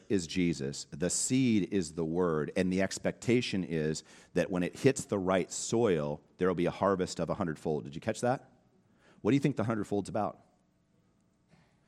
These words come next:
Souls. The hundredfold, the hundredfold is about souls. Because life is precious to Jesus Christ, and he's looking at the crowd and going, "Souls,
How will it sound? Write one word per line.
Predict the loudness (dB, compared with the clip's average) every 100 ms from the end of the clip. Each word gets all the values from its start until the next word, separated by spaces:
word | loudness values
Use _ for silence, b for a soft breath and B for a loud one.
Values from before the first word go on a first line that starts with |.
| b b
Souls. | -4 2 6 8 6 4 -2 -8 -10 -16 _ _ _ _ _ _ _ _ b b 0
The |
hundredfold, | 4 4 4 4 6 4 0
the | -4 -4
hundredfold | 2 2 2 0 0 0 B
is | 2
about | 4 2 0
souls. | 0 4 6 8 6 0 -10 -14 -18 _ b b b b b b b
Because | 2 4 6
life | 6 6 2
is |
precious | 2 0 2 -2
to | -4
Jesus | 0 0 -2
Christ, | 2 2 4 2
and |
he's | 2
looking | 2 2 2 0
at |
the | -2
crowd | 0 4 4
and | 2
going, | 2 2 2 -2 B
"Souls, | 0 4 8 8 6 2 -6